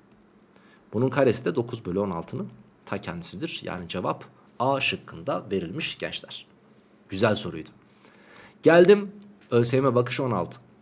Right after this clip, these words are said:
A, B, C sıfırdan farklı gerçel sayılar olmak üzere A x kare artı B x artı C ifadesinin çarpanlara ayrılmış biçimi şu şekildedir.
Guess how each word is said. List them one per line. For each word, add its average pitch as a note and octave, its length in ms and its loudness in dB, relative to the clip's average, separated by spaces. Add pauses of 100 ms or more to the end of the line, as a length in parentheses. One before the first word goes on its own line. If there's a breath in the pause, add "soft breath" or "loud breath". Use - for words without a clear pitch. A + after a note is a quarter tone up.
(720)
A, C3+ 220 6
B, C#3 120 8
C A#2 160 4
sıfırdan B2 420 0
farklı A#2+ 320 -2
gerçel A#2+ 360 2
sayılar E2+ 260 -4
olmak D2 340 -12
üzere - 200 -4
A A#2+ 220 0
x - 180 -4
kare F#2+ 160 -4
artı E2+ 260 -6
B F#2+ 80 -2
x F2+ 240 -6
artı F2 240 -8
C G2+ 160 0
ifadesinin D#2+ 500 -8
çarpanlara G#2+ 600 -2
ayrılmış F#2 480 -6
biçimi - 260 -10
şu - 160 -6
şekildedir. C#3+ 600 -2